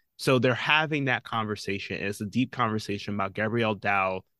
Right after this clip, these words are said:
versus Violet, and Violet saying how, as Gabrielle, she recognized that Islam, the Islamic faith, was very strong for Gabrielle. So she wants to know if there's something like that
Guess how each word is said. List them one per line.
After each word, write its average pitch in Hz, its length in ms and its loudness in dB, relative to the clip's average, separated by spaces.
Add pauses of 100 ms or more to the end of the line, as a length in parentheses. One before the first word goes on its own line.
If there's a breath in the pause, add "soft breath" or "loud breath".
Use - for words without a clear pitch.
(340)
versus 107 520 0
Violet, 107 560 0
and 107 160 -4
Violet 107 380 2
saying 104 320 -6
how, 98 400 0
as 120 260 2
Gabrielle, 101 720 -2 (320)
she - 280 0
recognized 101 840 -2
that 98 380 -2 (320)
Islam, 107 560 0
the 101 60 -2
Islamic 101 360 -6
faith, 113 360 -2
was 98 280 -4
very 110 260 0
strong 190 320 4
for 135 160 -4
Gabrielle. 98 640 -2 (360)
So - 140 0
she 156 200 0
wants 147 260 2
to 139 80 0
know 127 200 4
if 104 120 -2
there's 110 160 -2
something 113 340 -2
like 101 200 -4
that 101 240 0